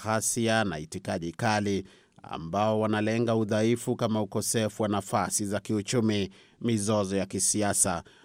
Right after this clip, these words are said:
utawala mbaya, ufisadi na ukosefu wa uwajibikaji baina ya vyombo vya usalama katika juhudi zao za kuwaandikisha wafuasi.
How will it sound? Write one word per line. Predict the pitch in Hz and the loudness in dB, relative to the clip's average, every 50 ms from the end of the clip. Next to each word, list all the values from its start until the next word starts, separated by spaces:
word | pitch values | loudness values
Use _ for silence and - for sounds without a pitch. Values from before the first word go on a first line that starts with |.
| - - | -10 -4
utawala | 117 120 120 - 123 110 110 107 98 90 85 82 85 | -2 -2 0 0 0 2 2 2 2 2 0 -2 -4
mbaya, | 87 90 92 104 110 110 110 104 101 98 98 98 - - _ _ - | -4 -2 0 2 2 2 2 2 2 0 -2 -4 -10 -20 _ _ -8
ufisadi | 104 110 - - 127 120 - - 156 139 117 90 73 85 85 | -6 -4 -2 0 0 0 2 2 2 0 0 0 -2 -4 -4
na | 90 90 | -4 -4
ukosefu | 90 - - 95 - - 120 117 117 113 - 123 117 | -4 -4 -4 -2 0 0 2 2 0 0 2 2 2
wa | 113 | 4
uwajibikaji | 107 104 104 104 104 104 107 104 107 101 - - 123 120 120 123 117 120 123 | 4 4 2 2 2 0 0 0 0 -2 -2 0 2 2 2 2 2 2 0
baina | 117 113 107 104 101 101 101 | 2 2 2 2 2 2 2
ya | 98 92 | 0 0
vyombo | 90 98 107 104 101 101 95 | 0 0 0 2 2 0 0
vya | 92 95 90 | 0 0 0
usalama | 90 87 - - 104 92 92 101 113 113 110 110 | 0 -2 -2 -2 -2 0 0 0 2 2 2 0
katika | 107 113 104 104 - - 101 | 0 0 -2 -2 -2 -2 -2
juhudi | 98 104 104 101 104 98 101 101 | -2 0 0 0 0 0 0 -2
zao | 98 107 110 104 101 98 92 | 0 0 2 2 2 2 2
za | 90 98 92 | 0 -2 -2
kuwaandikisha | - 101 101 98 95 92 95 95 90 98 - - 104 95 - - 92 90 | -2 0 2 4 4 4 2 0 -2 -4 -4 -4 -2 -2 0 0 0 2
wafuasi. | 90 87 - - - 110 107 101 101 98 - - 104 95 87 76 73 | 0 0 -2 0 2 4 4 4 6 4 4 4 4 2 0 -2 -6